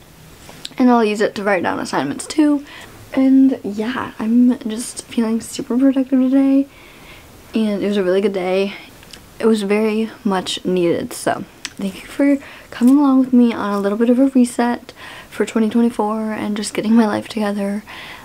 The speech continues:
Um, I will see you guys again in my next video, which I'll actually be filming tomorrow because I'm going to be, uh, doing a week in my life for my first week of school, my last semester of college.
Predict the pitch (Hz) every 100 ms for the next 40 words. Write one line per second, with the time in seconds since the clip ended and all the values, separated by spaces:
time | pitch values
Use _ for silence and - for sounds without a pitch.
0 | - 214 202 175 202 202 - - - 190
1 | 202 247 254 294 302 294 294 277 - -
2 | 254 240 240 247 254 247 - - - -
3 | - - - 233 254 247 - 226 226 226
4 | 214 - 202 196 254 214 - - 208 202
5 | 202 - 214 220 214 202 196 196 196 190
6 | 185 185 - 185 185 180 175 170 180 185
7 | - - - - 226 175 196 190 202 190
8 | 190 - 165 175 185 202 208 214 208 214
9 | 208 - - - 180 180 180 175 - 202
10 | 185 - 196 190 - 202 - - - 269
11 | 285 285 285 - - - - 254 180 190
12 | 214 220 - 233 - 214 214 208 202 -
13 | 214 208 - - 165 170 170